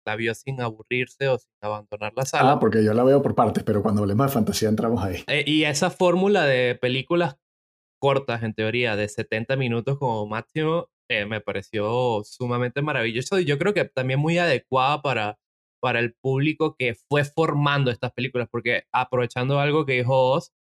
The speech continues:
Speaker 1: a mí siempre me llamó la, la, la atención esa dicotomía entre el cariz fantástico que le da Disney a estos cuentos infantiles, que yo he leído algunos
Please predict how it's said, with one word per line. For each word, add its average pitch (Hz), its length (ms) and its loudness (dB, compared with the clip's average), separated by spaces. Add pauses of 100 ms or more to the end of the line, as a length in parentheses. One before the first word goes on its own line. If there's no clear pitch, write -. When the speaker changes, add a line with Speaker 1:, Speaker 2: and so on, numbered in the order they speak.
(160)
Speaker 1:
a 156 80 0
mí 165 120 2
siempre 196 260 0
me 185 80 2
llamó 160 240 0
la, 175 260 2
la, 123 240 -2
la 127 80 0
atención 127 440 -4
esa 147 180 -2
dicotomía 139 800 -2
entre 143 480 -2 (400)
el 123 200 -4
cariz 135 360 -2
fantástico 156 800 -2 (460)
que 127 120 -2
le 113 140 0
da 123 340 0
Disney 139 580 -4
a 123 140 -2
estos 143 300 -6 (120)
cuentos 143 460 -2
infantiles, 120 800 -6 (640)
que 127 140 0
yo 147 260 2
he 160 100 2
leído 160 380 2
algunos 156 480 0